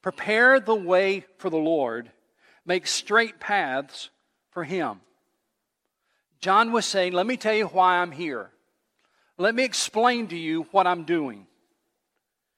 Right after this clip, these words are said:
John says, "I have come to prepare the way for the Messiah, for Jesus."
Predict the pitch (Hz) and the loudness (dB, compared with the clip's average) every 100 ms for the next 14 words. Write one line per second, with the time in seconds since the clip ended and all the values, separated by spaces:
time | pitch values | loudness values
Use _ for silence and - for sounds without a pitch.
0 | _ _ _ - 196 233 226 208 190 185 | _ _ _ -4 2 2 2 2 0 0
1 | 165 220 214 226 196 165 151 170 - _ | 2 2 2 -4 -4 -2 -2 -6 -20 _
2 | _ _ _ _ - 208 180 - 202 233 | _ _ _ _ -12 -10 -8 -6 0 2
3 | 220 214 208 185 139 123 147 _ _ _ | 4 2 2 2 0 -6 -12 _ _ _
4 | _ _ _ _ _ _ _ _ _ _ | _ _ _ _ _ _ _ _ _ _
5 | - 175 165 170 - 185 151 117 95 - | -8 -6 -4 -6 -4 -2 -2 -4 -10 -14
6 | 156 - 160 139 - - - - | -14 -10 -10 -10 -12 -18 -18 -18